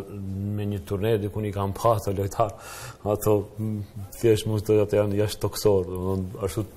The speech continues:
me pamje, me paraqitje, me fizikuz, domethënë, me, me paraqitje si handballist,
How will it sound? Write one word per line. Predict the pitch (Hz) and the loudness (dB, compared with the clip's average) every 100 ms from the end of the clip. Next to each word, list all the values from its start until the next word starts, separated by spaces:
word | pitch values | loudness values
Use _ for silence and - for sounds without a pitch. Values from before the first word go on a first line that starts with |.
| - | -10
me | 104 101 | -8 0
pamje, | 113 113 107 | 2 2 2
me | 101 | -2
paraqitje, | 92 101 98 113 104 98 92 - - - | 2 2 2 -2 0 0 -2 -4 -16 -8
me | 95 98 | -4 -2
fizikuz, | - 98 92 92 113 104 | -2 -2 -2 4 4 4
domethënë, | 95 98 98 92 | 2 0 0 -2
me, | 95 92 90 | -2 -2 -2
me | 92 | -4
paraqitje | 87 95 98 107 95 101 | -4 -2 -2 -4 -2 -4
si | - 92 | -4 -2
handballist, | 95 90 98 101 98 | -2 0 0 0 -4